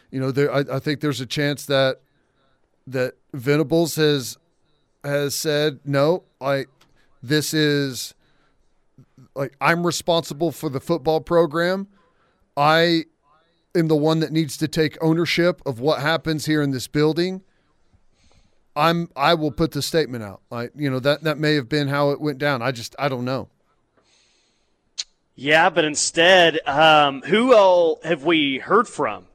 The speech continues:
Speaker 2: that is affiliated or a staff member at O U? We heard from DeMarco, who's the only assistant coach to have released it. I'm not looking at anything like that. I'm just saying he's the only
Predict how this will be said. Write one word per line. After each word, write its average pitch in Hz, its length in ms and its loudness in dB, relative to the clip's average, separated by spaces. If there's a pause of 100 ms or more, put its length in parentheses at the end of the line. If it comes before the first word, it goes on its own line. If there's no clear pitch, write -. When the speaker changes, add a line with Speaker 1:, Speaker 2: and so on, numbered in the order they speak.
Speaker 2:
that 151 240 4
is 151 420 0
affiliated 147 840 2
or 147 420 0
a 135 260 0
staff 175 400 0
member 139 300 -4
at 123 80 -4
O 135 140 -2
U? 143 220 -4
We 131 140 -4
heard 156 220 -2
from 143 220 -6
DeMarco, 190 760 2 (540)
who's 160 220 0
the 156 120 2
only 214 240 4
assistant - 460 -2
coach 175 400 2
to 165 120 -2
have 147 200 4
released 139 320 -2
it. 135 160 -8 (160)
I'm 277 140 4
not 214 180 4
looking 208 300 2
at 180 320 0
anything 202 400 0
like 139 160 -2
that. 139 140 0
I'm 202 140 6
just 175 140 -6
saying 185 160 2
he's 180 220 -4
the 165 160 0
only 156 480 0